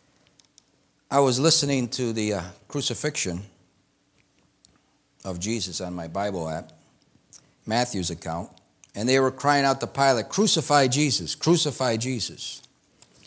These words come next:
Now, Pilate's a king, right? Whatever he says, go. He didn't want to do it.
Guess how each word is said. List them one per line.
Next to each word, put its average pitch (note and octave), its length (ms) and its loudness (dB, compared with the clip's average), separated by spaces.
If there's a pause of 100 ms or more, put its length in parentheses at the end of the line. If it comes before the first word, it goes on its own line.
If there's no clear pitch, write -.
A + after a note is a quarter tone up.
(420)
Now, A2+ 360 0 (2250)
Pilate's D#3 400 2
a A#2 40 -4
king, C#3 420 -6 (720)
right? A#2+ 180 -12 (1600)
Whatever A#2+ 300 0
he A#2+ 80 0
says, A#2 300 0
go. C3+ 220 -4
He C3+ 160 -4
didn't G#3 180 2
want D#3+ 180 2
to C3+ 60 0
do F3+ 180 0
it. - 160 -10